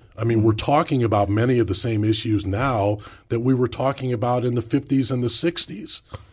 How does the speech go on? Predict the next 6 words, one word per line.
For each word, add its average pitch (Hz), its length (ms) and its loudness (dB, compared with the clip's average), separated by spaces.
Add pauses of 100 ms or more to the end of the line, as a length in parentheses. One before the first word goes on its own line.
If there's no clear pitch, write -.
(340)
You 120 140 0
know, 110 120 4
so 110 480 4 (680)
I 127 120 6
don't 165 160 8
think, 107 300 0